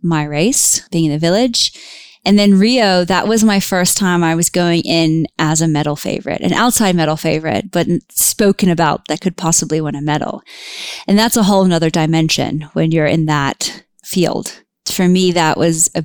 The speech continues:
big learning experience of how to get comfortable with that pressure and expectation and being talked about, which was super valuable for me going into Tokyo,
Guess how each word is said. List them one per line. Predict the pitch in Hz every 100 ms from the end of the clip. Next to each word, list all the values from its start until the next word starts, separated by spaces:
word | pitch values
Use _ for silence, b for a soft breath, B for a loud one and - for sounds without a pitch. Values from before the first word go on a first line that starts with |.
| -
big | 185 180
learning | 180 165 160
experience | 156 - 170 160 151
of | 180
how | 170 160
to | 170
get | 165 -
comfortable | - 180 165 180 180
with | 170 165
that | 147 - -
pressure | 165 156 - 220
and | 240 170
expectation | 160 - 165 - 175 170 247
and | 254
being | 180 160
talked | 160 - 151 -
about, | 170 180 214 247 - B B B B B B B B
which | 214 226
was | 208
super | - 226 214 208
valuable | 185 180 185 208 247
for | 233 185
me | 180 175 175 -
going | 180 165 165
into | 160 -
Tokyo, | 180 139 - - -